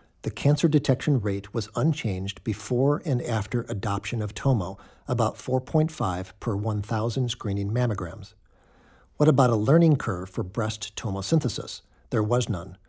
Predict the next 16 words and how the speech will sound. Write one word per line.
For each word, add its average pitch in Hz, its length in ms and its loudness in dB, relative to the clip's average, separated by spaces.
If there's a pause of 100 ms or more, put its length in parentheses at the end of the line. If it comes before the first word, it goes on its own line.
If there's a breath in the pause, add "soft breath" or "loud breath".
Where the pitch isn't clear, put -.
(480 soft breath)
Radiologists 131 840 4
who 123 140 2
had 107 340 0
a 110 140 -2
total 151 400 2
tomosynthesis 139 800 0
volume 104 500 -2
of 110 140 -4
less 123 260 -2
than 104 220 -2
four 131 300 0
hundred 120 280 0
studies 101 600 0 (340 soft breath)
had 131 160 0
the 117 80 0
same 104 480 2